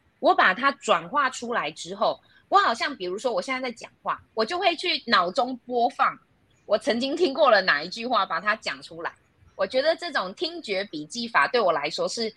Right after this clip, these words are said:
后来我去自我突破跟提升，还有学习，我发现一个很棒的方式。那我另外还想要跟所有的听众分享，就是我的书中两百零四页有讲到一个汉堡架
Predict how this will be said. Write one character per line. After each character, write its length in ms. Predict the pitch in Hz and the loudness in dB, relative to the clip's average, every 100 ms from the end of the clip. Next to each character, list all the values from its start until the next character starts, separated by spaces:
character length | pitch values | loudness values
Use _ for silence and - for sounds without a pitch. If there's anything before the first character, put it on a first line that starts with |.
| - - - | -14 -20 0
后 220 | 370 349 | 4 6
来 220 | 247 190 | 6 2
我 320 | 202 180 151 143 | 0 -2 -2 -4
去 420 | - 294 247 202 _ _ | -6 -6 -6 -8 _ _
自 300 | _ 392 370 | _ -6 -4
我 200 | 233 165 | -4 -6
突 200 | 151 160 | -8 -12
破 200 | 165 262 | 0 2
跟 240 | 220 202 208 | 4 2 2
提 220 | 180 175 | -8 -6
升， 180 | 185 180 | -4 -2
还 100 | 226 | 2
有 140 | 202 | 2
学 280 | 175 - 156 | 2 -4 -6
习， 220 | 180 165 | -6 -6
我 80 | 143 | -6
发 180 | 139 170 | -4 -4
现 220 | 185 180 | -4 -6
一 60 | 180 | -2
个 160 | 147 | -2
很 240 | - 147 123 | 0 -2 0
棒 240 | 190 170 | 2 2
的 100 | 127 | 0
方 320 | 135 127 117 | -4 -4 -4
式。 300 | 151 - 131 - _ _ _ _ _ _ | 0 0 0 -6 _ _ _ _ _ _
那 280 | 294 294 254 - - - | 2 4 4 0 -2 4
我 80 | |
另 140 | 240 359 | 4 6
外 100 | 320 | 6
还 100 | 240 | 6
想 160 | 226 | 4
要 80 | 202 | 2
跟 320 | 233 220 233 233 | 6 4 4 -8
所 200 | - 220 | -6 -2
有 60 | 226 | -2
的 60 | |
听 220 | 202 208 | -2 -4
众 180 | 214 220 | -4 -6
分 220 | 208 170 | -4 -6
享， 200 | 196 160 127 | -6 -8 -8
就 80 | 208 | -8
是 260 | - 208 - - - | -4 -4 -6 -16 -2
我 100 | 196 | 4
的 100 | 190 | 6
书 160 | 226 240 | 4 0
中 220 | 254 247 | 0 0
两 160 | 185 202 | -2 -2
百 140 | 160 | -2
零 200 | 156 151 | -4 -8
四 240 | - 208 190 | -12 -12 -4
页 180 | 202 | -2
有 120 | 160 156 | 0 0
讲 160 | 156 | 2
到 160 | 143 175 | 2 2
一 60 | |
个 100 | 156 151 | 0 0
汉 260 | - 196 | 4 4
堡 180 | 165 - - | 2 -10 0
架 260 | 214 151 | 2 2